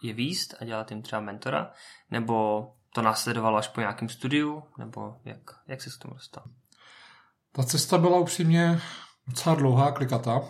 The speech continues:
Speaker 2: A já jsem vlastně pracoval nějakých deset let, a, v I T a telekomunikacích na různých manažerských pozicích,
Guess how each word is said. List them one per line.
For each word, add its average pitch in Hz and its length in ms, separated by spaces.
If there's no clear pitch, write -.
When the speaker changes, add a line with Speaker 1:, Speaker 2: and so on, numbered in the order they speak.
Speaker 2:
A 120 200
já 117 100
jsem 131 200
vlastně 123 260
pracoval 127 400
nějakých 123 360
deset 123 360
let, 123 380
a, 123 200
v 120 160
I 139 160
T 143 200
a 135 60
telekomunikacích 127 840
na 120 220
různých 117 240
manažerských 127 600
pozicích, 120 480